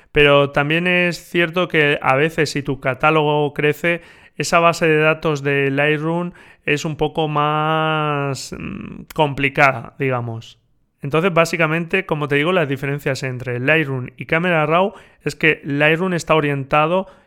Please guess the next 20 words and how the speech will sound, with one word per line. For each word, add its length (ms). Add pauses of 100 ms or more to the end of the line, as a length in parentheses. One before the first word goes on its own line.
(120)
y 80
centrado 720
fundamentalmente 920
en 100
la 140
fotografía. 800 (380)
Esa 180
es 80
una 160
de 120
sus 240
ventajas. 840 (600)
Sin 220
embargo, 360
la 220
curva 300
de 80
aprendizaje 880
de 320 (260)
Lightroom 500